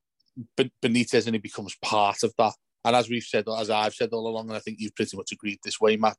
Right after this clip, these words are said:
that, you know, yes, there's a huge issue with Benitez being the Everton manager, but it's not necessarily the biggest issue that's wrong with the football club.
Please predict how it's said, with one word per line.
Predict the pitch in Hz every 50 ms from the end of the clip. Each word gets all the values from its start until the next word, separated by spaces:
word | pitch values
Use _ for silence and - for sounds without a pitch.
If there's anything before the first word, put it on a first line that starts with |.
| _
that, | 107 107 98 - _ _ _ _ _ _ _ _ _ _
you | - 120
know, | 104 101 107 -
yes, | 110 117 110 101 - - - - - _ _ _ _ _ _ _
there's | - 104 104
a | 107
huge | 101 - 123 117 113 107 107
issue | 107 104 - - - 120 113
with | 110 110 -
Benitez | - 110 110 107 - - 107 101 - -
being | 110 104 101
the | 104 104
Everton | 101 98 104 - 110
manager, | 107 104 95 98 92 104 110 107 95 - _ _ _ _ _ _ _ _ _ _ _ _
but | 117 107 101 - - -
it's | 120 107 - - -
not | 120 113 104 107 - _ _ _ _ _ _ _ -
necessarily | 113 110 101 - - - - - 113 98 98 98 101 101
the | 98 101 - -
biggest | 104 98 - 98 - - -
issue | 98 - - - 110 104
that's | 104 - - 107
wrong | 101 95 98
with | 101 98 -
the | -
football | - 104 101 - - 117 117 113
club. | - - 117 113